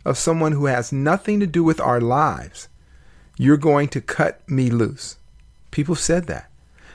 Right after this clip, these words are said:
I've had to cut my relatives loose. Haven't you heard that, Caitlin? It's so much of this is going on. So they, they, so whatever capital or human commerce we've developed over a lifetime,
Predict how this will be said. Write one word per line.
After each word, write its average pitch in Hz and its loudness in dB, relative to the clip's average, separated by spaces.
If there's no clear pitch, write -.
I've 113 0
had 135 -4
to 127 -6
cut - -6
my 135 -2
relatives 127 2
loose. 120 0
Haven't 214 2
you 233 4
heard 220 6
that, 214 4
Caitlin? 214 2
It's 240 0
so 220 4
much 208 4
of 160 0
this 190 2
is 151 -4
going 170 2
on. 170 2
So 156 6
they, 156 4
they, 147 -2
so 151 0
whatever 190 4
capital 160 0
or 76 -6
human 185 2
commerce 147 0
we've 139 -2
developed 135 2
over 135 4
a 123 6
lifetime, 117 -2